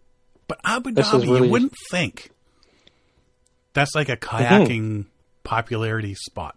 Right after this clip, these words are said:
Speaker 1: right?
Speaker 2: Yeah.
Speaker 1: Apparently it is.
Speaker 2: So it's really, really nice. It's, it's west of Dubai.
Speaker 1: Yeah.
Speaker 2: And east of Qatar.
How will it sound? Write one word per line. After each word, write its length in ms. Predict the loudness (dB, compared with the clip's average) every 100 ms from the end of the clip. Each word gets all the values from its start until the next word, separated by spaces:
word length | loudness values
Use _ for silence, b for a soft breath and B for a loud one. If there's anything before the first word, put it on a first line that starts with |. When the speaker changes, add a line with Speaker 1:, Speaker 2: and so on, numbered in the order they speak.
| -14
Speaker 1:
right? 220 | -12 -14 _ _ _ _ _ _ _ _ _ _
Speaker 2:
Yeah. 140 | 4 4 _ _ _ _ -2
Speaker 1:
Apparently 340 | 2 2 0
it 60 | -2
is. 240 | -2 -6 -12
Speaker 2:
So 280 | -4 -2 -2 -6 _ _ _ _ _ _ _ _ _ -6
it's 180 | -6 2
really, 240 | 4 6
really 220 | 6 6
nice. 260 | 4 2 -4 B B B 4
It's, 440 | 4 4 -2 0 4
it's 300 | 4 2 2
west 460 | 6 6 4 -4 2
of 180 | 4 4
Dubai. 640 | 6 8 8 6 2 0 _ _ _ _ _ _ _
Speaker 1:
Yeah. 160 | -4 -4 _ _ _ _ _ _ _ _ _ _ _ _ _ _ _ 4
Speaker 2:
And 640 | 6 8 8 6 4 0 -6 _
east 300 | -2 0 4
of 140 | 4 4
Qatar. 540 | -2 4 4 4 -2